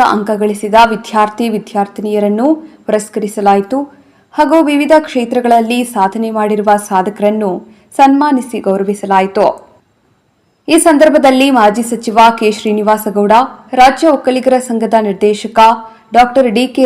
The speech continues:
ರಮೇಶ್, ನಿವೃತ್ತ ಡಿ ವೈ ಎಸ್ ಪಿ ಶಿವಕುಮಾರ್, ಕೆಂಪೇಗೌಡರ ಯುವಶಕ್ತಿ ವೇದಿಕೆ ರಾಜ್ಯಾಧ್ಯಕ್ಷ ನರಸಿಂಹಗೌಡ, ಯುವ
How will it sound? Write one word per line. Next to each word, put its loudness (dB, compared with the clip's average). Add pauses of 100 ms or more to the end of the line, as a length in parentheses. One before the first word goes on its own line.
(100)
ರಮೇಶ್, -2 (380)
ನಿವೃತ್ತ 2 (180)
ಡಿ 0
ವೈ 2 (100)
ಎಸ್ -14
ಪಿ -2 (160)
ಶಿವಕುಮಾರ್, 0 (440)
ಕೆಂಪೇಗೌಡರ 2 (160)
ಯುವಶಕ್ತಿ -4
ವೇದಿಕೆ -2 (120)
ರಾಜ್ಯಾಧ್ಯಕ್ಷ -2 (580)
ನರಸಿಂಹಗೌಡ, 0 (600)
ಯುವ 0